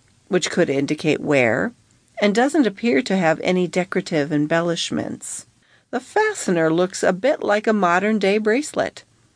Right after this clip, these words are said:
but experts with the British Museum have confirmed that it was meant to secure women's clothing. The large enigmatic fastener,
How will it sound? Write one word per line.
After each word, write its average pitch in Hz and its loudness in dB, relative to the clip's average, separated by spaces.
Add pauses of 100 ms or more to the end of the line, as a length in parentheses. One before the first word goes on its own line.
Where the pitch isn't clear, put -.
(360)
but 220 0
experts - -4
with 180 -6
the - -4
British 185 -2
Museum 170 0
have 175 -4
confirmed 208 0 (320)
that 220 2
it 220 2
was 214 0
meant 240 2 (100)
to 208 -2
secure 190 0
women's 208 0
clothing. - -4 (880)
The 196 0
large 214 2 (140)
enigmatic 185 2
fastener, 180 -2